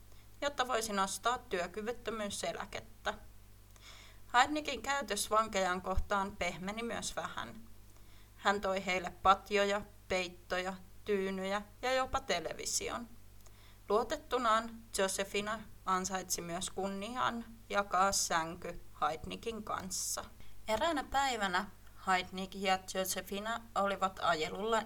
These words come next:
New Jerseyn lähellä m-, maaseutumaisemissa. Heidnik pysäytti auton metsäisellä tiellä ja sanoi sen olevan täydellinen paikka Debrahin ruumiin piil-, piilottamiseen.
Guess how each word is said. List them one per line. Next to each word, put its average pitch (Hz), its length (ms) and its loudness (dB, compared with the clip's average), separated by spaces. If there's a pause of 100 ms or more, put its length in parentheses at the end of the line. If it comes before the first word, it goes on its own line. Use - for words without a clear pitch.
New 202 240 0 (140)
Jerseyn 190 640 -2 (120)
lähellä 185 720 -2
m-, 185 100 -4 (120)
maaseutumaisemissa. - 1600 0 (1300)
Heidnik 285 500 2
pysäytti 247 600 -4
auton 196 640 2
metsäisellä 202 1040 0 (220)
tiellä 202 500 0 (480)
ja 269 80 -4
sanoi 214 340 2
sen 269 200 -2
olevan 208 380 2
täydellinen 208 680 0
paikka 202 380 -2
Debrahin 175 600 -4
ruumiin 92 480 -6
piil-, - 280 -10 (140)
piilottamiseen. 120 1080 -6